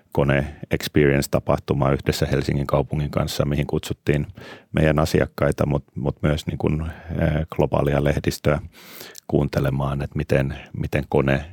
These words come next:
ja Helsingin kaupunki näkee tulevaisuuden kaupungistumisen ja liikkumisen eri tarpeet,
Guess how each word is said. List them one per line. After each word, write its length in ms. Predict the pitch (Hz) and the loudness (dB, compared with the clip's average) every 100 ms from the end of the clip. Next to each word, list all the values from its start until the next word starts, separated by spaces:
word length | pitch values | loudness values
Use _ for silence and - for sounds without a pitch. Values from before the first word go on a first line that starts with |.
| - | -6
ja 120 | 76 | -4
Helsingin 420 | 71 71 - 69 - | -2 -2 -2 -4 0
kaupunki 640 | 73 65 76 73 76 - _ - | 0 0 -4 -2 -2 -2 _ -4
näkee 580 | 76 71 - 67 67 69 - - - - - | 0 0 2 2 2 0 -4 -20 -20 -20 -4
tulevaisuuden 760 | 78 69 67 69 69 78 69 67 - - - - - - - | 2 4 4 2 2 0 0 0 -4 -12 -20 -20 -20 -10 0
kaupungistumisen 920 | 69 65 71 69 - 73 71 76 69 | 0 2 0 0 -2 -2 -2 0 0
ja 200 | 67 73 78 - | 2 0 -2 -10
liikkumisen 680 | 76 67 - 76 69 - 78 - - - | -4 -4 0 0 0 0 -2 -6 -8 -4
eri 160 | 69 71 | 0 0
tarpeet, 480 | 71 69 - 73 | 0 0 -2 -2